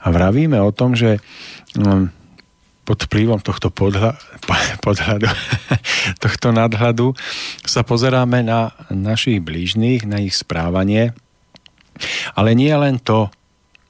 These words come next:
Mm, súčasťou tohto nadhľadu je aj to, že spoznávame alebo začíname tušiť, že aj naša vlastná životná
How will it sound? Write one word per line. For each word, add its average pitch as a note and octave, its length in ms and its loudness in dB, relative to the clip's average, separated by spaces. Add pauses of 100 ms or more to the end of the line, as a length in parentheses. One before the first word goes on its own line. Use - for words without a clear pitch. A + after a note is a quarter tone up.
(220)
Mm, F2 400 -2
súčasťou C3 560 0
tohto B2 400 0
nadhľadu A2+ 560 0
je G2+ 160 0
aj A2 200 0 (120)
to, G#2+ 240 0
že G#2+ 320 -2 (400)
spoznávame A2 1120 0 (1200)
alebo F2+ 320 0
začíname B2+ 720 0
tušiť, G2+ 720 -4
že G2+ 160 -2
aj G#2+ 160 2
naša A2+ 400 0
vlastná G#2 560 0
životná G2 480 0